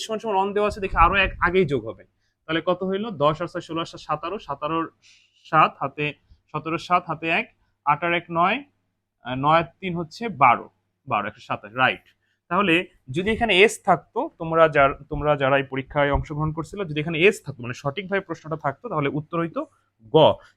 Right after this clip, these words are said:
কিন্তু যেহেতু এখানে এস ছিল না, সি ছিল, তো সেক্ষেত্রে আমরা আর বিশ্লেষণই করতে যাব না, কারণ এটার আউটপুট সম্পূর্ণ ভুল। মানে, ভু-, মানে, ভুল বলতে কি, মানে, সি, সির আউটপুট আসবে, এস এর আউটপুট আসবে না। তো আমাদের বলছে প্রোগ্রামটি রা-, রান করলে যোগফল কত, প্রোগ্রামটি রান করলে আউটপুট কত হবে,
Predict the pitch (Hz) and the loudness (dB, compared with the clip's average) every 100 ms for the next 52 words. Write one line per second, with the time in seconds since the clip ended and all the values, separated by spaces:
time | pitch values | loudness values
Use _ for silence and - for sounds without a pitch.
0 | - 226 165 180 196 208 214 - 175 202 | -8 -6 -2 -2 0 -2 -2 0 0 0
1 | - 196 165 135 180 269 - _ - 214 | -2 -2 0 0 -4 -8 -18 _ -6 -6
2 | 208 185 196 214 - 185 185 170 170 180 | -4 -6 -4 -6 -6 -6 -6 -2 2 2
3 | 185 - _ - - 123 - 165 214 220 | 0 -2 _ -20 -10 -10 -6 -8 -6 -4
4 | 220 220 208 202 214 277 - 151 151 151 | -4 -2 0 0 0 -8 -6 -4 -2 -2
5 | 160 143 156 170 214 - - 170 185 - | 4 6 6 2 -12 -14 0 0 0 -8
6 | 220 202 123 101 82 _ _ _ 120 110 | -8 -6 -8 -10 -18 _ _ _ -12 -12
7 | 107 139 131 127 123 123 196 202 214 226 | -10 -8 -6 -4 -4 -2 -2 -2 -4 -6
8 | 233 185 - 226 220 - 254 151 139 - | -4 -6 -6 -10 -10 -4 4 6 4 0
9 | 113 104 120 165 220 190 170 _ 156 139 | 0 0 -2 -4 2 2 2 _ -6 -6
10 | - 110 101 - - - 196 202 208 - | -4 -10 -10 -12 -8 0 0 0 -2 -6
11 | 190 190 180 180 170 151 151 160 156 156 | -2 -2 0 0 2 4 4 4 0 -6
12 | 131 151 151 - 123 - 104 _ 135 139 | -2 -4 -4 -4 -6 -4 -16 _ -10 -8
13 | 139 131 127 135 123 120 120 - 120 113 | -2 -2 -2 0 0 0 -8 -12 -8 -8